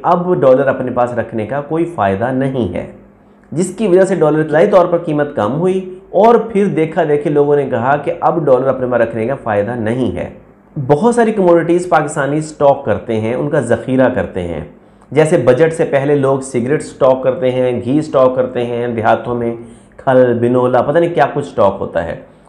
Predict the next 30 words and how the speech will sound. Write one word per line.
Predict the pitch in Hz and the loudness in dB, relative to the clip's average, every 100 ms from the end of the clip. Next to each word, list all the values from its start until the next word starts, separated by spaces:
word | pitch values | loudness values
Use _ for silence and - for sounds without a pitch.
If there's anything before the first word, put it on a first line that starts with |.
| - | -2
उनका | 185 196 208 | 0 2 2
मिशन | 175 131 127 180 175 | 2 0 -2 0 2
या | 160 | 4
इरादा | 131 127 127 | 4 4 2
ये | 117 139 | 0 -2
होता | 147 107 117 | -2 -2 0
है | 139 | -2
कि | 156 117 | -4 -4
जैसे | 107 104 104 160 | -2 -2 -2 -2
ही | 170 | -2
बजट | 170 120 127 110 | 2 2 2 2
आएगा | 95 95 117 156 - - - - | 0 0 -2 -4 -8 -20 -12 -2
इन, | 214 | 2
इन | 208 185 | 2 0
चीज़ों | 170 175 | 2 2
के | 170 | 2
रेट्स | 151 151 151 127 110 107 | 2 0 -2 -4 -6 -4
ज़्यादा | 107 95 165 | 0 2 2
होंगे | 196 202 202 202 - - - | 2 2 0 -2 -4 -12 2
और | 190 185 | 2 2
फिर | 202 | 0
हम | 190 113 | 0 2
बढ़ी | 123 202 | 4 4
हुई | 233 220 | 2 0
कीमत | 170 170 170 170 | 2 2 2 2
पर | |
इनको | 160 147 156 | 0 0 0
मार्केट | 135 123 123 113 | 0 0 -2 -6
में | 123 123 | -4 -4
बेचेंगे, | 101 - 87 85 | -4 -6 -10 -10